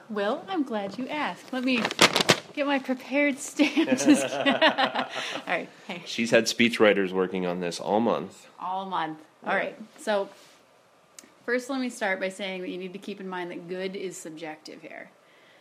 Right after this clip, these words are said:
Speaker 1: So I might think a comic's good, and you might think it's terrible, and both are very valid opinions, and that's part of what goes into my judgment.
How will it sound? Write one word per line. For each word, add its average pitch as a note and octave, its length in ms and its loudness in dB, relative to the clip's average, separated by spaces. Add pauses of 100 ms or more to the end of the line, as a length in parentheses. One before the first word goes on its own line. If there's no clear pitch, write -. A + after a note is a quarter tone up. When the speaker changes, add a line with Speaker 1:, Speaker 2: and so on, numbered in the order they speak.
(120)
Speaker 1:
So F#3+ 200 -6
I F#3 160 -2
might C4 200 -2
think C4 180 -6
a - 40 -18
comic's A3+ 340 -4
good, A3 320 -4
and G#3 160 -8
you B3 120 -2
might C4 180 -4
think B3+ 160 -10
it's C4 140 -14
terrible, G3 380 -4
and G3 200 -8
both G3 200 -4
are G3+ 60 -6
very F#3+ 260 -4
valid F3 360 -6
opinions, F3+ 680 -12
and F3 120 -12
that's F3 240 -14
part F#3 260 -6
of F3+ 240 -8
what F#3 180 -8
goes F3+ 200 -10
into F3 260 -10
my E3 160 -8
judgment. D#3+ 580 -12